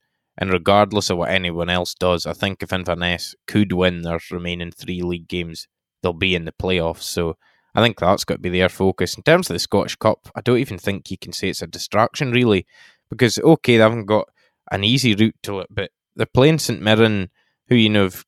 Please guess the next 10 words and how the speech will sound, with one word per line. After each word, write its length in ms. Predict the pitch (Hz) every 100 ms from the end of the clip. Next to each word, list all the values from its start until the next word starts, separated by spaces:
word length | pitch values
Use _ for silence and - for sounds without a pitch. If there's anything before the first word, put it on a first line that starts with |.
| _ -
gone 220 | 117 117
off 200 | 113 110
the 80 | 95
boil 400 | 85 101 107 95
a 60 |
wee 180 | 95 104
bit 220 | 104 101 - -
in 180 | 92 90
recent 400 | 98 - 95 -
weeks, 480 | 90 - - -